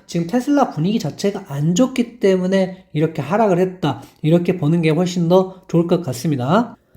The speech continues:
어제 전체적으로 다 안 좋았지만 특히나 테슬라가 오 프로대 하락하면서 안 좋았고요.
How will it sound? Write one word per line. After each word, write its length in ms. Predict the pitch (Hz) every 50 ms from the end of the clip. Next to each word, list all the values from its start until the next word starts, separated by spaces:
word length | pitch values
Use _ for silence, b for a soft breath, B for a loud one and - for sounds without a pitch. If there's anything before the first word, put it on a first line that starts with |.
| b b b
어제 260 | b - 175 185 240 226
전체적으로 520 | 220 220 220 240 240 240 233 240 233 233
다 180 | - 214 208 208
안 140 | 196 190
좋았지만 540 | 190 196 185 185 185 - 190 180 180 180 180
특히나 500 | 180 - - _ - - 226 185 160 160
테슬라가 760 | - 196 185 185 185 180 180 170 170 180 196 208 196 - - -
오 220 | 165 170 175 175
프로대 800 | - - 170 156 147 - - _ - 180 180 170 175 - - - _
하락하면서 540 | - - 175 180 170 175 156 151 143 147 165
안 140 | 156 147 139
좋았고요. 480 | 151 160 151 - 135 131 147 175 175